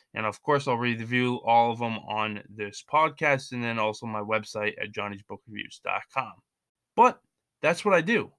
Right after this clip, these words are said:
you know, and, and then I developed and started loving and really enjoying romance books. And then I started reading Nicholas Sparks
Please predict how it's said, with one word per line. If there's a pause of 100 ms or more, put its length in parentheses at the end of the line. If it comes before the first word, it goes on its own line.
(160)
you
know,
and,
and
then
I
developed
and
started
loving (100)
and
really
enjoying
romance
books. (800)
And
then
I
started
reading
Nicholas
Sparks